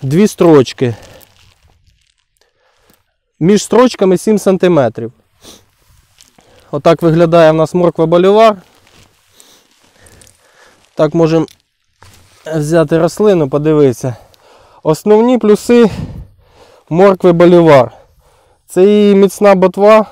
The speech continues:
яка виростає практично по коліна, можемо глянути. Е, вона підходить для комбайнового збирання. При уборці дев'яносто п'ять відсотків товарної моркви.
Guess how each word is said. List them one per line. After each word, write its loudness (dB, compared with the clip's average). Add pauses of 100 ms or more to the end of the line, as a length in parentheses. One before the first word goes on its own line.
(640)
яка 2
виростає 2
практично -2
по -2
коліна, 0
можемо -4
глянути. -4 (760)
Е, -2
вона 2 (380)
підходить -2 (100)
для 0
комбайнового 2
збирання. 0 (2250)
При 4
уборці 0 (520)
дев'яносто -2
п'ять -2
відсотків -6
товарної -2
моркви. -6